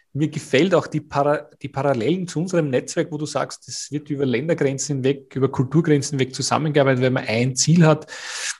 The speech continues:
Finde ich super klasse. Ist bei B N I, bei unserem Netzwerk auch, auch sehr ähnlich. Äh, es geht darum, sich gegenseitig weiterzuhelfen,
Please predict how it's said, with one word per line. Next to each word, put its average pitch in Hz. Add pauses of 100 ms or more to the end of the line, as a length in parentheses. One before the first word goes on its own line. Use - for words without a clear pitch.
(120)
Finde 151
ich 143
super 160
klasse. 143 (920)
Ist 180
bei 165
B 151
N 147
I, 160
bei 143
unserem 143
Netzwerk 139
auch, -
auch 143
sehr 135
ähnlich. 143
Äh, 131
es -
geht 131
darum, 151
sich -
gegenseitig 123
weiterzuhelfen, 107